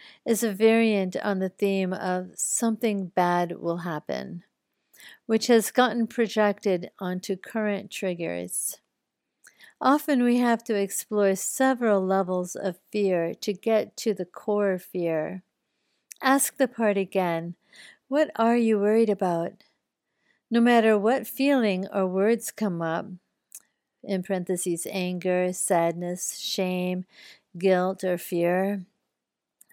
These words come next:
assume that this part is not comfortable with the feeling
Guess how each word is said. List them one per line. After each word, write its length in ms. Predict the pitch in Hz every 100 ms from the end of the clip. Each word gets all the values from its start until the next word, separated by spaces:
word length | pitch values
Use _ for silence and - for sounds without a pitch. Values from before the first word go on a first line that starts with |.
| _ _ - - -
assume 500 | 247 233 - 320 311
that 200 | 247 220
this 240 | - 233 -
part 340 | - 226 196
is 240 | - 190 214
not 320 | 214 220 -
comfortable 540 | - 214 220 190 180
with 160 | 175 175
the 100 | 175
feeling 640 | - 180 175 165 165 170